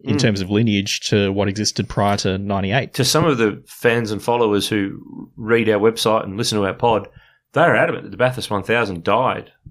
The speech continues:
Speaker 2: after the nineteen ninety-eight race. If the
Speaker 1: Hmm.
Speaker 2: A R D C didn't run it, it's not a Bathurst one thousand.
Speaker 1: Yeah.
Speaker 2: I don't tend to agree.
Speaker 1: Yeah, same.
Speaker 2: I, you could be very strict in your interpretation of things depending on how strict you are, but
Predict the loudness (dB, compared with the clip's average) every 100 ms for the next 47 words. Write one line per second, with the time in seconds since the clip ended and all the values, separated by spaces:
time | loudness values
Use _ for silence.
0 | -8 -4 -4 -4 -4 -2 -2 0 -2 0
1 | -2 -2 -2 -4 -10 -8 -4 2 2 2
2 | 0 0 -2 0 0 0 0 -2 -2 -10
3 | _ -8 -4 -4 -4 -8 -12 -12 -8 -8
4 | -8 -12 _ -4 -4 -8 -20 -20 _ _
5 | _ _ -2 2 4 2 0 -2 -2 -4
6 | -4 -4 0 0 0 -2 -6 -4 -4 -4
7 | -6 -6 -6 -8 _ -8 -4 -2 0 2
8 | 2 0 -4 -4 -4 -4 -4 -2 -2 -4
9 | -2 -2 -2 -2 -2 -2 -4 -10 -6 -6
10 | -6 -4 -4 -2 -4 -2 -2 -2 -8 -20
11 | -20 -20 _ -12 -6 -4 -2 2 2 2
12 | 0 0 -4 -6